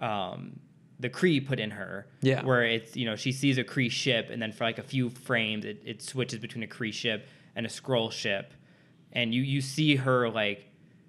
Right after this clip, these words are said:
Speaker 1: still fighting the two forces, even
Speaker 2: Okay,
Speaker 1: just very
Speaker 2: like,
Speaker 1: briefly,
Speaker 2: still
Speaker 1: and then
Speaker 2: going back and forth?
Speaker 1: Yeah, and then ending with her fully accepting the truth.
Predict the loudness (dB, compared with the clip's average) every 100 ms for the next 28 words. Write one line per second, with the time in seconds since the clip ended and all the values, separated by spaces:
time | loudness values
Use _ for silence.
0 | -20 -16 -4 4 4 4 0 0 2 4
1 | 2 0 -4 -6 -2 -2 -2 -6 -6 -6
2 | -8 -12 -14 -16 -18 -2 2 4 4 6
3 | 4 4 2 2 4 6 6 4 2 0
4 | 2 2 2 2 0 0 0 0 -2 -2
5 | 0 4 4 2 0 -4 -4 -2 -2 -4
6 | -2 0 2 0 -2 -6 -6 -8 -8 -12
7 | -12 -12 -12 -12 -14